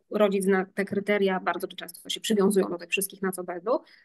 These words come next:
no to wtedy, mm, rozmawiamy na takiej bez-, bezpiecznej płaszczyźnie, tak? To są takie granice, które są wytyczone przeze mnie. Nikt mi nie daje więcej na co bezu, nikt mi nie daje więcej kryteriów, to ja je ustalam. I to jest taka moja umowa z uczniami, bardziej, mniej,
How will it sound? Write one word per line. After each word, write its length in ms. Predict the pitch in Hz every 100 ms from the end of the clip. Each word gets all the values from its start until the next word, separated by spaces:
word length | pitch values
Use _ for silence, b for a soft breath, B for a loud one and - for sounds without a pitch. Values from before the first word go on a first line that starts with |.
| _
no 80 | 226
to 100 | 220
wtedy, 200 | 220 277
mm, 480 | 269 269 - 214 -
rozmawiamy 340 | 214 220 277
na 60 | 247
takiej 180 | 226 202
bez-, 140 | 214
bezpiecznej 520 | - 220 269 269 254
płaszczyźnie, 520 | 247 220 - 208 - 214
tak? 160 | 226
To 60 | 214
są 120 | 220
takie 200 | 269 247
granice, 360 | 214 226 240 214
które 260 | 208 202
są 240 | 208 202 196
wytyczone 500 | 214 220 233 220 220
przeze 480 | - 226 214 262
mnie. 280 | 277 185 170
Nikt 200 | 233 254
mi 80 | 269
nie 120 | 262
daje 280 | 254 320 240
więcej 280 | 190 185 180
na 120 | 190
co 140 | 190
bezu, 220 | 185 180 190
nikt 160 | 214
mi 80 | 226
nie 60 | 233
daje 200 | 285 208
więcej 220 | 190 185
kryteriów, 420 | 185 185 185 185
to 100 | 214
ja 280 | 202 220 233
je 140 | 214
ustalam. 540 | 208 - 190 175 - - B B B
I 60 | 277
to 60 |
jest 120 | 349 370
taka 200 | 339 311
moja 280 | 311 302
umowa 300 | 277 262 247
z 60 | 220
uczniami, 720 | 214 214 214 226 220 220 214 - _ _ -
bardziej, 440 | 180 220 208 202
mniej, 520 | 196 190 202 208 220